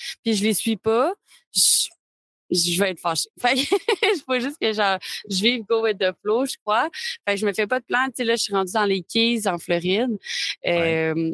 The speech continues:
Speaker 1: ensuite, je vais remonter jusqu'en Louisiane. Il y a une de mes amies qui vient me rejoindre, elle passe, euh, euh, cinq, six jours avec moi dans la van. <laughs> On va
Speaker 2: Ok.
Speaker 1: faire Mardi Gras en Louisiane ensemble.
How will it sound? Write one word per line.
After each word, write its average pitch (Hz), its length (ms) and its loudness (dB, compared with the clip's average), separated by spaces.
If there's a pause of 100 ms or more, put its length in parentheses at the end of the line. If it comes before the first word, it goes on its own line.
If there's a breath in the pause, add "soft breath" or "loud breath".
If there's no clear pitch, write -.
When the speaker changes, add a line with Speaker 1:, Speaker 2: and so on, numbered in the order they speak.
Speaker 1:
ensuite, 180 320 -4
je 185 40 -6
vais 196 100 2
remonter 202 580 2
jusqu'en 190 380 -2
Louisiane. 190 480 0
Il 262 40 0
y - 40 -2
a - 20 -2
une 226 60 -4
de 226 80 2
mes 208 120 0
amies 214 200 2
qui - 80 -14
vient 196 100 2
me 190 100 2
rejoindre, 202 300 0
elle 185 60 0
passe, 185 300 -2
euh, 180 180 2 (380 loud breath)
euh, 160 480 0
cinq, 381 260 0
six 196 180 -4
jours 214 200 0
avec 180 220 0
moi 196 140 0
dans 196 100 2
la 170 160 2
van. 175 120 -2
<laughs> 233 880 -2
On 202 60 -2
va 196 80 2
Speaker 2:
Ok. 190 60 -4
Speaker 1:
faire 214 180 2
Mardi 202 360 0
Gras 190 280 0
en 208 100 2
Louisiane 202 420 0
ensemble. 190 600 0